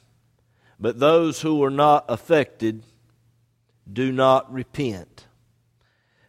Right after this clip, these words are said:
Take a look at verse twenty. "And the rest of the men which were not killed by these plagues,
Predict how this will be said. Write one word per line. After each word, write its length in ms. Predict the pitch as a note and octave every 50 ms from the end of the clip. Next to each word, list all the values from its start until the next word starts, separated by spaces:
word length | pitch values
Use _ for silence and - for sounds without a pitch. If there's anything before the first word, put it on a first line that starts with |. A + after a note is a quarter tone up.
| _ -
Take 180 | - B2+ B2
a 60 | - B2+
look 220 | C3 C3+ C3 -
at 100 | B2+ F#2+
verse 400 | G#2+ A2+ B2 B2 A#2+ A2+ - -
twenty. 540 | - - - A#2+ A#2 A2 G2+ F#2+ F#2 F#2+ - _ _ _ _ _ _ _ _ _ _ _ _ _ _ _ _ _ _ _ _ _ _ _ _ _ _ _ _ _ _ _ _ _ _ _ _ _ _ -
"And 180 | C3 D3 C#3+
the 100 | C#3 C#3
rest 340 | C#3+ E3 G3+ G#3+ F3+ - -
of 100 | F3 D#3+
the 80 | D#3+ D#3+
men 460 | E3 E3+ F3 F3+ F#3 G3 G3 F#3 C#3+
which 240 | D#3 E3 D#3+ - -
were 120 | C#3+ D3
not 360 | D3+ D#3+ E3+ E3+ E3 - -
killed 500 | - E3 E3 E3 E3 E3 F3+ F#3 F3 C3+
by 240 | C3 D3 C#3+ C#3 C#3
these 380 | B2+ C3 D#3 E3 F3+ F3 - -
plagues, 720 | - - C3+ C3+ C3 B2+ B2 A#2+ C3+ C3+ C#3+ C3 - -